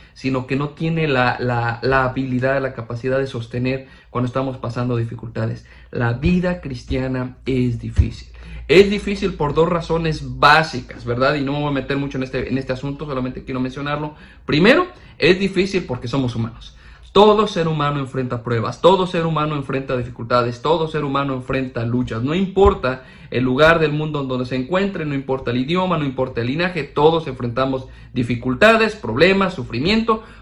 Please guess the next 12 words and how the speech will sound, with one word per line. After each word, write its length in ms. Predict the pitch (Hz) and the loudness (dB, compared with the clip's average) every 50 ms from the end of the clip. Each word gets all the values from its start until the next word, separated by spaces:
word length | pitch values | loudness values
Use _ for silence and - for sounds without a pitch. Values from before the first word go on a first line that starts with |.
| - - | -10 -4
por 120 | 110 113 | 0 0
el 100 | 117 117 | 0 0
simple 360 | - 156 160 160 - 147 143 | 0 -2 -2 0 0 0 0
hecho 200 | 143 147 - 123 | 0 0 -2 -2
de 100 | 113 117 | -4 0
ser 320 | 117 175 214 269 - - - - - - - | 2 4 4 4 4 2 -10 -16 -20 -20 -20
seres 360 | - - - 127 127 123 117 120 | -8 0 2 4 4 4 2 0
humanos. 360 | 113 98 - - - - - | -2 -4 -4 -8 -14 -18 -10
Punto. 500 | _ - 160 175 160 127 117 - - - - - - _ _ _ | _ 4 6 6 6 4 2 -4 -12 -18 -20 -20 -20 _ _ _
La 140 | - 123 117 | -12 -10 -6
segunda 420 | - 120 120 156 190 202 220 214 | -4 -2 0 2 2 2 2 0
cosa, 380 | - 135 123 120 - - - | 0 -2 -2 -4 -4 -12 -18